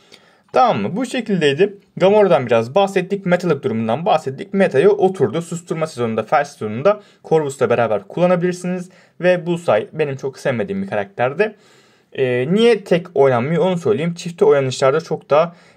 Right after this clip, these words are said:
etkili oluyor böyle altıncı skill olan karakterler. Mesela başlangıçta altıncı skill'i rotasyon atıyorsunuz. Daha sonra biraz vurup hemen diğer karaktere dönüyorsunuz.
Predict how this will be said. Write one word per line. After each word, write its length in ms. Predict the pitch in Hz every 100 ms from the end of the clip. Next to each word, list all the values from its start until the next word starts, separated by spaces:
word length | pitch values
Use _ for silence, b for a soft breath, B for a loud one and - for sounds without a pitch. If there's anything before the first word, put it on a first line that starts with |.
| b
etkili 360 | 147 143 - 156
oluyor 300 | 160 123 104
böyle 140 | 107
altıncı 460 | 104 - 117 131 123
skill 220 | 120 -
olan 240 | 113 110 104
karakterler. 560 | 123 113 - 160 175 B B B
Mesela 400 | 156 165 175 165
başlangıçta 600 | 170 170 170 165 165 180 -
altıncı 360 | 127 147 156
skill'i 300 | 160 - 139
rotasyon 400 | 127 143 139 175
atıyorsunuz. 480 | 170 175 170 180 170
Daha 140 | 160
sonra 220 | 160 151 139
biraz 240 | 147 131
vurup 320 | 160 202 214 B B
hemen 320 | B 175 139 135
diğer 240 | 185 196
karaktere 340 | 196 190 196
dönüyorsunuz. 540 | 185 190 185 190 202